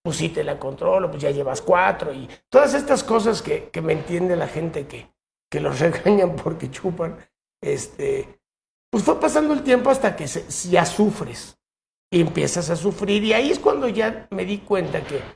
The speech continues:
que probablemente yo tenía un problema. Y fue la primera vez que yo me acerqué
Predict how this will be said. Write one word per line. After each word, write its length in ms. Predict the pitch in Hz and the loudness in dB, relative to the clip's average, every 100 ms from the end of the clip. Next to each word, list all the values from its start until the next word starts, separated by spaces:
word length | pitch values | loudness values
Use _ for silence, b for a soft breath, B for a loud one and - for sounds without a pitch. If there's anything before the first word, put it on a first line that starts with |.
| _ _ _ | _ _ _
que 100 | 165 | -6
probablemente 880 | 165 170 180 214 233 220 196 185 185 | -2 2 4 4 2 2 2 2 0
yo 160 | 160 151 | -2 -4
tenía 240 | 160 143 | -6 -6
un 100 | 135 | -8
problema. 580 | 143 143 156 165 - - _ _ _ _ _ _ _ _ _ _ | -6 -6 -4 -6 -6 -14 _ _ _ _ _ _ _ _ _ _
Y 60 | 170 | -4
fue 160 | 170 185 | 2 4
la 140 | 180 | 4
primera 400 | 180 185 180 165 | 0 2 4 2
vez 240 | 170 165 | 0 -4
que 160 | - 165 | -4 -4
yo 100 | 160 | -4
me 120 | 170 | -4
acerqué 720 | 160 156 143 160 170 165 - | -4 -4 -6 -2 0 0 -4